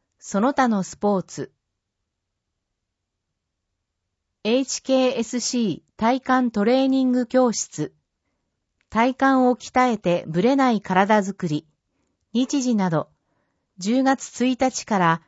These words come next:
十二月十七日の毎週木曜午後七時から八時。ケーティーエム川本工業総合体育館。全十二回。対象は、おおむね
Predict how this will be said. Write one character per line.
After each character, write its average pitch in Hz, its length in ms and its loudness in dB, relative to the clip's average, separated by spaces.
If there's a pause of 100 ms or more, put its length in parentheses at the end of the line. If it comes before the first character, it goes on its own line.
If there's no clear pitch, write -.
(200)
十 220 240 0
二 262 140 2
月 254 300 0
十 220 240 0
七 - 240 -4
日 220 320 0
の 202 320 0
毎 202 260 0
週 254 300 0
木 233 300 0
曜 233 420 0
午 254 140 4
後 247 160 0
七 - 260 -8
時 262 100 -4
か 208 140 -2
ら 170 120 -2
八 151 300 -6
時。 147 220 -8 (600)
ケ 247 200 2
ー 247 40 -4
テ 269 120 -6
ィ 269 200 -2
ー 269 40 2
エ 269 80 0
ム 220 100 0
川 208 280 0
本 247 280 -2
工 247 260 2
業 185 260 0
総 220 320 0
合 233 260 0
体 214 300 -4
育 214 200 -6
館。 139 340 -4 (600)
全 226 360 0
十 165 220 -2
二 226 200 -2
回。 190 340 -2 (640)
対 233 220 2
象 240 320 0
は、 208 240 2 (380)
お 214 160 4
お 240 40 2
む 233 140 2
ね 208 260 0